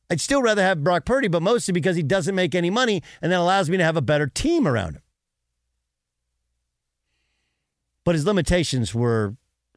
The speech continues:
are, are obvious. You know, and it's like the more you get the defense of the quarterback community,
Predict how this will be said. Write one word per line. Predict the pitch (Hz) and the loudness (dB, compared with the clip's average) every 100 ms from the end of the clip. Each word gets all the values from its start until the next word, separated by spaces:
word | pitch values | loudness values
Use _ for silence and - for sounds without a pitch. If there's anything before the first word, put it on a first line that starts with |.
| _ | _
are, | 127 131 | -6 -4
are | - 143 | -4 -2
obvious. | 175 208 151 90 - - _ _ _ _ _ _ _ _ _ _ _ _ _ _ _ | -2 0 -2 -4 -12 -14 _ _ _ _ _ _ _ _ _ _ _ _ _ _ _
You | 127 | -2
know, | 143 - | -2 -2
and | 180 | -2
it's | 175 - | -2 0
like | 190 139 | -2 0
the | 180 | -2
more | 165 190 240 254 247 | 0 2 2 2 0
you | 202 190 | -2 -2
get | 156 196 190 | 0 0 -2
the | 170 | -4
defense | 151 139 - 190 185 | -2 -2 0 0 0
of | 190 151 | -2 -2
the | 143 | -4
quarterback | - 180 180 165 160 - | -2 0 0 0 0 -2
community, | 135 160 135 107 95 | -2 0 0 -2 -4